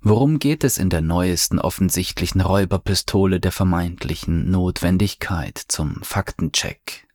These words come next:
So heißt es wortwörtlich, Zitat: „Eine Mutter meldet sich beim B R vierundzwanzig Faktenfuchs.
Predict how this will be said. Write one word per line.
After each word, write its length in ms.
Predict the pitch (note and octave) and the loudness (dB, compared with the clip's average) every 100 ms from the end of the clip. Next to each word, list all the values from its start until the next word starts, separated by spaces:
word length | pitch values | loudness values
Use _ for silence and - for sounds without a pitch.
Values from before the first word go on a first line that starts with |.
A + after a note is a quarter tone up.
| _ _ _ _ - - - - | _ _ _ _ -18 -14 -10 0
So 240 | A2 A#2+ | 2 2
heißt 300 | C#3 D3+ - | 2 0 0
es 180 | C3+ G#2 | -2 0
wortwörtlich, 840 | A2 C3 F#2 F2 - A#2 C#3 - | 0 0 0 0 0 -2 -2 -8
Zitat: 500 | - A#2 B2+ C#3 - _ _ _ - - - - - | -4 0 2 0 -2 _ _ _ -20 -18 -18 -10 0
„Eine 300 | A#2 A#2+ A#2 | 4 4 4
Mutter 360 | G#2+ - F2+ | 4 2 -4
meldet 360 | D#2+ D#2+ E2 - | -2 -2 -2 -4
sich 260 | E2 - | -4 -2
beim 300 | F2+ D#2+ D#2 | -2 0 -2
B 220 | D2 F#2 - | 0 0 0
R 280 | F2 F2 | -4 -6
vierundzwanzig 800 | - A#2 A2 F2 - D#2+ - G2 | 0 4 4 2 -4 -4 -4 -6
Faktenfuchs. 840 | - - - - - - - - | -6 -8 -10 -12 -10 -12 -6 -6